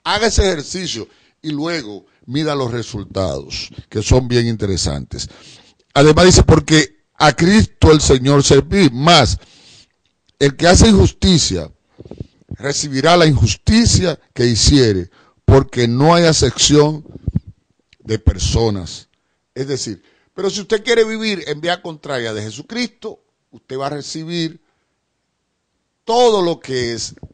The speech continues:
injusticia, lo que usted ha sembrado. Es decir, hay una ley que se llama la ley de la siembra y la cosecha,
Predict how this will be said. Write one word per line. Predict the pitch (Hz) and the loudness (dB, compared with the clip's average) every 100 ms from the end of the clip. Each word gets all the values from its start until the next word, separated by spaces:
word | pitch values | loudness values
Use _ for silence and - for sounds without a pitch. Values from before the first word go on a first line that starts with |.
| - - | -20 -14
injusticia, | 135 123 123 117 - - 202 214 - 185 185 185 - - _ - _ _ - | -14 -12 -14 -16 -16 -10 -8 -6 -6 -4 -6 -10 -20 -20 _ -20 _ _ -20
lo | 123 131 | -12 -12
que | - | -12
usted | 135 - | -12 -6
ha | 139 131 | -4 -4
sembrado. | - 117 92 80 101 | -6 -14 -16 -20 -18
Es | |
decir, | 101 104 - | -18 -18 -12
hay | 143 | -10
una | 180 185 180 | -10 -12 -12
ley | 165 175 165 110 - _ - - - _ _ _ - _ | -10 -8 -8 -10 -16 _ -20 -20 -20 _ _ _ -20 _
que | - | -20
se | 85 | -14
llama | 123 147 | -10 -6
la | 139 | -6
ley | 135 143 | -6 -6
de | |
la | 120 101 | -8 -8
siembra | - 165 214 214 208 - _ _ _ _ _ _ - | -8 -8 -8 -8 -12 -12 _ _ _ _ _ _ -20
y | |
la | 123 117 - | -14 -14 -10
cosecha, | 101 - 101 90 - - | -10 -8 -10 -12 -14 -20